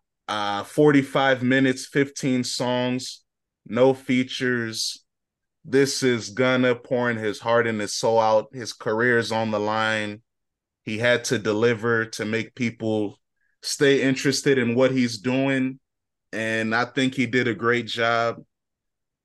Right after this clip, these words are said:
Out of all his albums, you can say this is his best lyrically and subject matter wise.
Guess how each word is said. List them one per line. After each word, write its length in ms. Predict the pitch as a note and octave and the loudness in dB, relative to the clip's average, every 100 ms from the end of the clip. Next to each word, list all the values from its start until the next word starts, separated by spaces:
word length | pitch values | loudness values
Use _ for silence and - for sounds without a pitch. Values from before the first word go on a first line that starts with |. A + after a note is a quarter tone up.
| _ | _
Out 200 | A2 C#3 | 2 4
of 160 | C3 A#2 | 2 2
all 240 | B2+ C#3+ | 2 2
his 260 | C3+ A2 A2 | 2 -4 -4
albums, 640 | G#2 C3+ C3 C3+ C3+ A2+ | -2 -2 -2 -4 -6 -6
you 120 | B2+ | -6
can 200 | C3 A#2 | -4 -6
say 360 | A2 - A#2+ A#2+ | -4 0 0 0
this 320 | A#2 B2 - | -2 -4 -4
is 320 | A2 G2+ - | -4 -4 -6
his 260 | - G#2 G2 | -4 -4 -4
best 480 | E2+ A#2 A2+ - F2 | 0 0 0 -4 -4
lyrically 840 | F#2+ A#2 A#2+ B2 B2 A#2+ A#2 A#2 _ _ _ _ _ | 0 0 0 -2 -2 -2 -4 -10 _ _ _ _ _
and 240 | - G#2 G2+ | -8 -6 -4
subject 600 | - A#2 A2+ - A#2+ G#2+ | 0 2 2 2 -2 0
matter 340 | A2 A#2 A2 | 0 2 2
wise. 760 | G#2+ G#2+ A2 A2 A2 A2 - | 2 2 2 0 0 -4 -10